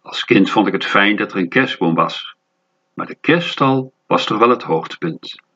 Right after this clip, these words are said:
Later, toen ik op de kamers ging, moest ik dat missen.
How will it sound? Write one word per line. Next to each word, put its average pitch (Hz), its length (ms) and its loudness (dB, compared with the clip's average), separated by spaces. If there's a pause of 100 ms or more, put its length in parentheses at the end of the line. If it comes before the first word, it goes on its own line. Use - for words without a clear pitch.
(1080)
Later, 95 480 4
toen - 140 0
ik - 100 0
op - 100 -4
de 131 100 0
kamers 131 420 2
ging, 101 360 -2
moest 113 200 0
ik 131 100 4
dat 156 160 4
missen. - 380 0